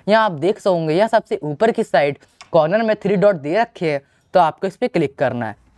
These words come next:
तो गाइस, जैसे आप इस पर क्लिक करोगे तो यहाँ आपके सामने कुछ ऑप्शन खुलकर आ जाएंगे। तो यहाँ सेकंड नंबर पर चूज़ अपडेट पैकेज लिखा होगा,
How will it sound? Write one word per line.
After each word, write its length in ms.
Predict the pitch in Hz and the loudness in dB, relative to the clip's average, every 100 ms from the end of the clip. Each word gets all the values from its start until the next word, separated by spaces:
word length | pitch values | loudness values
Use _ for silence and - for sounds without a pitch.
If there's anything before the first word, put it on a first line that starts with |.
| _ _ _ - - - | _ _ _ -20 -20 -2
तो 100 | 254 | 2
गाइस, 280 | 226 214 202 | 4 4 2
जैसे 420 | 147 147 131 - | 4 4 2 2
आप 80 | 240 | 0
इस 80 | - | 0
पर 80 | 151 | -8
क्लिक 280 | - 196 214 | -6 -6 0
करोगे 400 | 196 170 147 147 _ _ _ 254 | -2 -2 -6 -8 _ _ _ 0
तो 40 | |
यहाँ 300 | 233 170 220 | 2 2 2
आपके 280 | 208 190 190 | 2 0 -4
सामने 320 | 170 160 160 | -6 -4 -4
कुछ 200 | 165 190 | -6 -8
ऑप्शन 360 | - 139 - 226 | -4 -4 0 0
खुलकर 300 | 208 208 226 - | 2 2 0 0
आ 120 | 143 | 0
जाएंगे। 400 | 196 185 170 139 135 _ _ | 2 0 -2 -4 -6 _ _
तो 60 | 240 | 0
यहाँ 120 | 247 | 0
सेकंड 400 | 240 160 147 240 | 2 0 2 0
नंबर 240 | 226 202 185 | 0 2 0
पर 200 | - 165 | -2 -6
चूज़ 280 | _ 226 247 - | _ -4 -4 -2
अपडेट 340 | 147 139 208 | -2 0 0
पैकेज 340 | - 135 131 190 | 0 -4 -2 0
लिखा 220 | 220 196 | 0 2
होगा, 340 | 165 151 143 | 0 0 -2